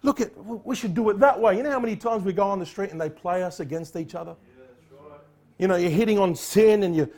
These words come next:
Speaker 1: you're finally getting something and you're plowing the ground. Ah, and they get upset with you, and all of a sudden they come to another guy, and the other guy is saying, "Oh, you know, Jesus loves you.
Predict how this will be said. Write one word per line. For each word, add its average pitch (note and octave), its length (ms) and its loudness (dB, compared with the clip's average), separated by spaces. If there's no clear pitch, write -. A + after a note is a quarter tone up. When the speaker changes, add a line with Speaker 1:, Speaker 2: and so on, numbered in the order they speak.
Speaker 1:
you're F3+ 120 6
finally G#3+ 380 4
getting G3+ 280 2
something G#3 380 -2
and G3+ 240 0
you're D3+ 100 4
plowing G#3 500 2
the F#3+ 80 0
ground. F#3+ 580 -2
Ah, A#3+ 400 6
and G#3+ 80 2
they G#3+ 60 0
get G#3 140 2
upset G#3 420 -2
with G3+ 140 -4
you, G#3 100 0
and F#3 80 0
all A3 140 2
of G#3 80 -2
a G#3 40 -4
sudden F#3+ 300 -4
they D#3 100 -4
come F#3 240 -6
to F#3 120 0
another F#3 220 -4
guy, E3 260 -6
and D#3 140 0
the F3+ 80 4
other G#3+ 160 4
guy F3+ 160 4
is D#3 100 -2
saying, E3 240 -6
"Oh, F3 100 -6
you G3 140 -4
know, F3 140 -2
Jesus C3+ 560 -6
loves C3 320 -8
you. D3 160 -16